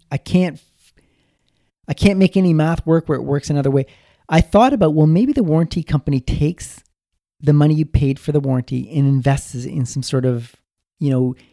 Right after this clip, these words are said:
income generating investment tool like the stock market or bonds or, but I, I just, the warranty is, it, it, that's what insurance companies do with your premiums. They invest them, right? And they, they make money off your premiums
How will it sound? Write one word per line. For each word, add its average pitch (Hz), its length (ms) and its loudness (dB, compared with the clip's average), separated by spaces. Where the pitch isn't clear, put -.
income 175 400 4
generating 139 500 0
investment 131 480 0
tool 127 380 0
like 120 160 -4
the 135 80 -2
stock 131 320 -2
market 127 340 -2
or 120 220 -4
bonds 143 420 2
or, 127 100 -4
but - 220 -2
I, 156 180 -10
I 170 100 -2
just, 190 280 -4
the 156 140 2
warranty 208 440 0
is, - 220 -8
it, 160 40 -6
it, 160 340 -6
that's 170 260 0
what 277 80 2
insurance 202 340 0
companies 139 320 -6
do 120 220 -12
with 123 200 -8
your 143 60 -2
premiums. 139 800 -4
They 139 140 0
invest 143 400 0
them, 123 260 -8
right? 127 160 -4
And 131 100 -2
they, 127 140 -2
they 131 260 -2
make 143 360 0
money 127 420 0
off 143 260 -4
your 135 100 0
premiums 127 580 -2